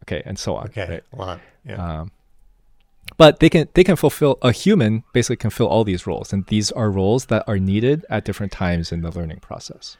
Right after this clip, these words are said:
Speaker 1: right?
Speaker 2: Yeah.
Speaker 1: And maybe needed forever. Um,
Speaker 2: Uh,
Speaker 1: and
Speaker 2: so,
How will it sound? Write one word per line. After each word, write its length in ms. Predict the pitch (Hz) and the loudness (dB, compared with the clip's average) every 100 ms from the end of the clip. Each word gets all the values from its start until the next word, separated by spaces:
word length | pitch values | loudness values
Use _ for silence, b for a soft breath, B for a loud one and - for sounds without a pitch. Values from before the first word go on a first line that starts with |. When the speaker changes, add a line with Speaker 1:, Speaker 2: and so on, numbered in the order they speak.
| _ | _
Speaker 1:
right? 140 | 101 - - | -12 -12 -14
Speaker 2:
Yeah. 720 | 101 117 123 117 98 90 90 - | -8 -4 -2 0 0 -2 -4 -6
Speaker 1:
And 100 | 104 | -2
maybe 220 | 98 92 | -2 -2
needed 240 | 90 90 87 | -4 -4 -6
forever. 380 | - - - - _ _ _ _ _ | -10 -12 -14 -20 _ _ _ _ _
Um, 180 | - 87 | -8 -4
Speaker 2:
Uh, 80 | 151 | -2
Speaker 1:
and 220 | 117 107 101 | 2 4 4
Speaker 2:
so, 340 | 165 - | 2 -2